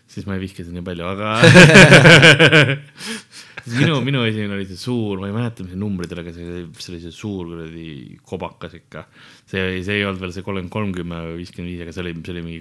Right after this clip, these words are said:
Speaker 1: kuuskümmend viis äkki, ma ei tea, see oli ikka siukene.
Speaker 2: Okei.
Speaker 1: Noh, mul oli eraldi kott umbes selleks ajal, vaata.
Speaker 2: Aga mul oli näiteks, et ma sain oma telefoni enne, kui, äh... kui isa sai omale esimese telefoni. Või nagu sellepärast,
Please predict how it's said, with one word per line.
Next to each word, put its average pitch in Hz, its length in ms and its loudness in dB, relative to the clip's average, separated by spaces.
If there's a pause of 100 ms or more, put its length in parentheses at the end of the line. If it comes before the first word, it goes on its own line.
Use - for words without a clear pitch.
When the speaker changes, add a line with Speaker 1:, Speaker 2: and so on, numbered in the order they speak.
Speaker 1:
kuuskümmend - 400 -16
viis 82 140 -12
äkki, - 240 -20
ma 82 80 -16
ei 82 80 -18
tea, 85 180 -12
see 82 140 -18
oli - 80 -18
ikka 82 160 -20
siukene. 82 260 -18 (880)
Speaker 2:
Okei. 98 220 -8
Speaker 1:
Noh, 95 160 -10 (100)
mul 101 160 -4
oli 101 120 -2
eraldi 90 260 -6
kott - 340 -12
umbes - 300 -8
selleks 147 300 6
ajal, 151 340 8
vaata. 147 420 2 (640)
Speaker 2:
Aga 123 180 4
mul 160 200 6
oli 110 100 4
näiteks, 107 220 0
et 113 120 -6
ma 135 80 6
sain 113 160 2
oma 117 200 2
telefoni 101 420 -2
enne, 98 240 -2 (760)
kui, 92 280 -2 (160)
äh... 85 400 -6 (880)
kui 107 180 2
isa 117 240 4
sai 90 160 -2
omale 87 300 -4
esimese 82 260 -8
telefoni. 82 400 -10 (240)
Või 131 120 2
nagu 135 120 4
sellepärast, 127 400 2